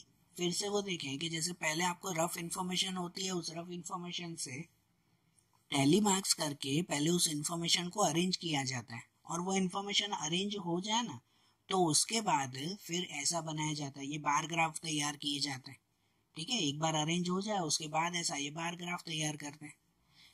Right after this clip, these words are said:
या तो bar graph तैयार करते हैं, या तो फिर दूसरा एक graph का नया type आता है जिसे हम लोग कहते हैं histogram।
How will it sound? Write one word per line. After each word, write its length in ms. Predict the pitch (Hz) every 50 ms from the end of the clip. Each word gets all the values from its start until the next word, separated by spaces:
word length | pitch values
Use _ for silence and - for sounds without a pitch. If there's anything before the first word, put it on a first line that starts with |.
| _ -
या 240 | - 147 147 156
तो 180 | 170 - 208 202
bar 260 | 185 151 135 139 151 156
graph 260 | 160 175 185 190 190 -
तैयार 300 | - 196 196 202 202 208
करते 280 | - 226 208 214 - 220
हैं, 100 | 233 240 - _ _ _ - 139
या 240 | 143 151 151 160
तो 120 | 170 175 185
फिर 200 | - 202 196 190 180 147
दूसरा 360 | 143 143 143 - 175 190 202
एक 200 | 202 190 180 - 196 180
graph 340 | 165 156 147 147 156 - -
का 100 | - 180
नया 340 | 170 160 147 139 143 170 196 185
type 300 | - 175 160 165 160 - 147
आता 260 | 131 123 - 123 123
है 220 | 123 135 135 170 180 _ _ _ _ _ _ _ -
जिसे 300 | - 143 147 147 151 180 180
हम 180 | 170 160 165
लोग 160 | 160 165 156 -
कहते 280 | 160 147 143 - 143
हैं 240 | 147 - - 226 226 -
histogram। 720 | - - - - - - - 170 - 151 135 117 101